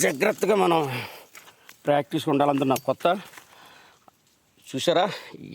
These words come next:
ఎలాంటి రాయిని మీకు పరిచయం చేస్తున్నానో. ఇవి కానీ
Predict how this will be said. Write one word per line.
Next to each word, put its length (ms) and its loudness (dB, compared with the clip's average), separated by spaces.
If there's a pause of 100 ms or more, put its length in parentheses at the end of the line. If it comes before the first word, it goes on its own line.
(140)
ఎలాంటి 560 2 (320)
రాయిని 360 4
మీకు 200 -2
పరిచయం 360 2
చేస్తున్నానో. 440 2 (840)
ఇవి 160 2 (100)
కానీ 320 2